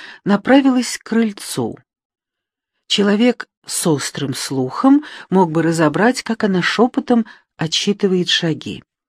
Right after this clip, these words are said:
Сделав три шага, она услышала шорох велосипедных шин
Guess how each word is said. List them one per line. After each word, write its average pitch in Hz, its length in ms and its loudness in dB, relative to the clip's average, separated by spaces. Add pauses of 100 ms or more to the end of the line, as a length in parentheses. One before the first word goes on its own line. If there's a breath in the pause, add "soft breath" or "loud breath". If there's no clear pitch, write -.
(720)
Сделав 175 480 2
три 180 200 0
шага, 233 480 2 (360 loud breath)
она 233 200 4
услышала 233 560 0
шорох 208 540 2
велосипедных 190 920 0
шин 165 520 2